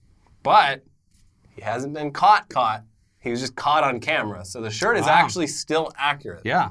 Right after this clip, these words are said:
Speaker 2: there you go.
Speaker 1: And, you know, it's been a, been a couple days, still at large.
Speaker 2: I would, I would, uh, you know, venture to say that it technically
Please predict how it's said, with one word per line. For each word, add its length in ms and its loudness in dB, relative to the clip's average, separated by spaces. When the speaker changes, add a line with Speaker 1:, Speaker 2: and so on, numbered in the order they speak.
Speaker 2:
there 120 -4
you 60 -4
go. 300 -4
Speaker 1:
And, 400 -2
you 140 -4
know, 320 -4
it's 160 -12
been 160 -8
a, 60 -4
been 120 -6
a 40 -8
couple 240 -6
days, 420 -6
still 300 -6
at 80 -4
large. 500 -4
Speaker 2:
I 140 6
would, 140 4
I 140 6
would, 140 4
uh, 300 2
you 100 -6
know, 80 -2
venture 280 -2
to 80 -6
say 180 -4
that 100 -4
it 160 -6
technically 520 -2